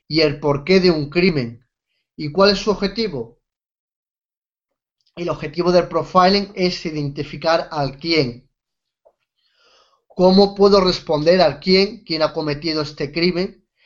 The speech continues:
En función de analizar cómo realiza ese crimen, cuándo realiza ese crimen, dónde realiza ese crimen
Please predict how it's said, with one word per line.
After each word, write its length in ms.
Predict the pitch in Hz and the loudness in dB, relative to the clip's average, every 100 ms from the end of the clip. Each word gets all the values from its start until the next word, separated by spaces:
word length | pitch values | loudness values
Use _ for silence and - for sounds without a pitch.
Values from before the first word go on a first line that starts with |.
| _ - - _ _ | _ -20 -20 _ _
En 160 | - 180 | -2 -2
función 580 | - 175 - 190 196 196 | 0 -4 -2 2 4 4
de 100 | 196 | 4
analizar 720 | 170 151 143 - 180 175 - | 4 0 -2 0 2 0 -4
cómo 360 | 185 196 190 160 | 2 4 4 2
realiza 460 | 143 143 151 - | 0 0 -2 -8
ese 260 | 147 156 139 | -8 -8 -6
crimen, 560 | 170 175 175 202 - _ _ _ _ _ _ | -4 -2 -4 -8 -14 _ _ _ _ _ _
cuándo 440 | 185 196 190 165 | 2 4 4 2
realiza 460 | 147 147 156 143 160 | 2 2 0 -4 -8
ese 240 | - 139 | -8 -8
crimen, 540 | - 160 170 165 190 _ _ _ _ _ | -6 -4 -4 -6 -12 _ _ _ _ _
dónde 440 | 143 180 202 185 | 0 2 4 4
realiza 440 | 147 151 160 180 170 | 2 2 2 -2 -6
ese 220 | - 147 | -8 -8
crimen 540 | 170 175 175 190 - | -4 -4 -4 -6 -10